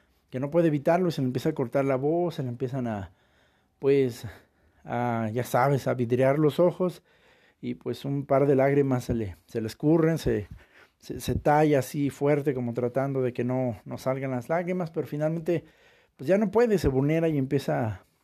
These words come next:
a contar más, porque una de las propias chicas le dice, "Pues, cuéntame qué pasó". Y entonces el muchacho, pues,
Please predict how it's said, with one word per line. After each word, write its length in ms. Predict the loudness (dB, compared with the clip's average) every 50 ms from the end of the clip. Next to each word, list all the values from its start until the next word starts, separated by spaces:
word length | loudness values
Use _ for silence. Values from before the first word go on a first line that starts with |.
| _
a 120 | -18 -14 -10
contar 460 | -8 -8 -4 0 0 0 0 0 -2
más, 420 | -2 0 0 0 0 -2 -4 -10 _ _ _ _ -20 -20 -20 _ _
porque 200 | -4 -2 0 2
una 100 | 2 4
de 80 | 4 4
las 120 | 4 4
propias 320 | 2 0 0 2 2 2 2
chicas 320 | 0 -2 2 2 2 4
le 100 | 4 2
dice, 560 | 2 0 -2 0 2 4 4 4 2 0 -6 _ _ _ _ _ _
"Pues, 180 | -16 -16 -10
cuéntame 500 | _ -4 -2 -2 0 -2 -2 -2 -2 -4
qué 160 | -6 -8 -10
pasó". 420 | -8 -8 -10 -8 -6 -6 -8 -8 -10 _ _ _ _ _ _ _ _ _ _ _ _ _ _ _ _ _ _ _ _ _ _
Y 60 | -6
entonces 500 | -4 0 4 4 4 4 4 2 0 2
el 80 | 0 0
muchacho, 460 | 0 -2 -2 -2 -2 -2 -2 -4 -2
pues, 400 | 0 2 4 4 4 2 0 -8